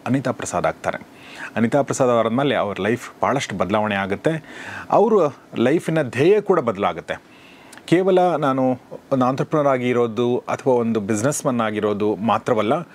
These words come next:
ಸೊಸೈಟಿಗೆ ವಾಪಸ್ ಏನಾದರೂ ಕೊಡಬೇಕು, ನನ್ನ ಥರದ ವ್ಯಕ್ತಿಗಳಿಗೆ ಏನಾದರೂ ಮಾಡಬೇಕು ಅನ್ನೋ ಮನಸ್ಸು ಅವ್ರಿಗೆ ಬರುತ್ತೆ.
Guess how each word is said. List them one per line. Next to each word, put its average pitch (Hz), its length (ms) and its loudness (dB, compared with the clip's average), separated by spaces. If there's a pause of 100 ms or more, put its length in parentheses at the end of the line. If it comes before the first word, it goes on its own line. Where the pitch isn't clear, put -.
(180)
ಸೊಸೈಟಿಗೆ 165 480 4
ವಾಪಸ್ 135 380 2
ಏನಾದರೂ 110 260 0
ಕೊಡಬೇಕು, 92 560 -4 (440)
ನನ್ನ 160 240 2
ಥರದ 208 160 4
ವ್ಯಕ್ತಿಗಳಿಗೆ 156 460 2
ಏನಾದರೂ 120 260 -2
ಮಾಡಬೇಕು 107 440 -2
ಅನ್ನೋ 104 140 -2
ಮನಸ್ಸು 104 460 -2
ಅವ್ರಿಗೆ 95 260 -2
ಬರುತ್ತೆ. - 400 -4